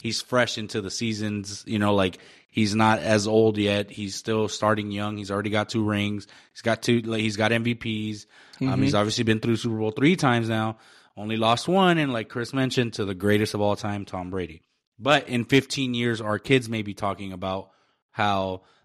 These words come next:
Speaker 1: the greatest of all time, we're still watching him play, and his name is Patrick Mahomes, and he plays for the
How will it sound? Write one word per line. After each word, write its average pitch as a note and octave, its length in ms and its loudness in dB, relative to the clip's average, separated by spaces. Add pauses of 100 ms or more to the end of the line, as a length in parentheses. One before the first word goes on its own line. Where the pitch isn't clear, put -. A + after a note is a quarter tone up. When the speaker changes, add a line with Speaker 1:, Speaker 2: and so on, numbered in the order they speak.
Speaker 1:
the G#2 100 -4
greatest G#2+ 320 4
of G#2+ 80 -6
all G2 140 0
time, G2 380 -4
we're F#2+ 140 -6
still G#2+ 280 0
watching G2 340 0
him F2+ 120 -8
play, F#2 180 -4
and F#2 100 -4
his F2 140 -8
name F2 140 -6
is - 80 -14
Patrick G2+ 340 -2
Mahomes, G2+ 380 -2
and G#2 80 2
he G2 80 -2
plays G#2+ 400 2
for G2+ 280 0
the G2 300 -2